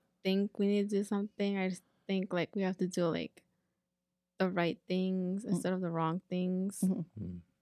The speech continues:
Speaker 2: Just because we are who we are, right? That's
Speaker 3: Yeah.
Speaker 2: because we're loved by God. That's what we do, right? Mm.
Speaker 3: He's
Speaker 2: I
Speaker 3: kinda
Speaker 2: like
Speaker 3: pushing
Speaker 2: this.
Speaker 3: us to take care of others, though.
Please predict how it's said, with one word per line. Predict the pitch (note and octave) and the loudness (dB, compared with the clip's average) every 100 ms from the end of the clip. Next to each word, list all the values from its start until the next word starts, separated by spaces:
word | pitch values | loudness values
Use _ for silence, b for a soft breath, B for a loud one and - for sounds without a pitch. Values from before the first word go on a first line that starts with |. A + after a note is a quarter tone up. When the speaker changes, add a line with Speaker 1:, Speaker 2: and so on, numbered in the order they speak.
| _ - | _ 4
Speaker 2:
Just | D4+ | 4
because | C#4+ A#3+ B3+ - - - - | 6 6 6 4 -8 -10 2
we | A3+ | 8
are | A3 A3 | 8 8
who | A#3+ | 6
we | G#3+ | 4
are, | B3 A#3+ | 4 2
right? | F#3+ G3+ C4+ - | 0 -2 -2 0
That's | G#3 - | 0 -2
Speaker 3:
Yeah. | G#2+ F#2 b _ | -6 -8 b _
Speaker 2:
because | B3 A#3 G#3+ | 2 4 4
we're | F#3 | 4
loved | E3+ D#3+ - | 2 -2 -4
by | - | -4
God. | - E2 - - _ _ _ _ _ _ _ _ - | -2 -2 -2 -8 _ _ _ _ _ _ _ _ 0
That's | F3+ - | 0 0
what | - | -2
we | - | -2
do, | - - G3+ | -2 -4 -4
right? | F#3+ G#3 B3+ _ _ - - B B B B B - | -4 -4 -4 _ _ -18 -16 B B B B B -8
Mm. | G3 F3+ E3 - | -6 -6 -8 -4
Speaker 3:
He's | C#3 | 8
Speaker 2:
I | |
Speaker 3:
kinda | G3+ G3 | 12 12
Speaker 2:
like | |
Speaker 3:
pushing | - - G2 | 12 10 10
Speaker 2:
this. | F2 | 8
Speaker 3:
us | - | 6
to | D#2 E2 - | 0 0 0
take | - D#2+ | 0 2
care | C#2 | 0
of | E2 | 4
others, | F#2 - - | 2 2 0
though. | - - | -2 -2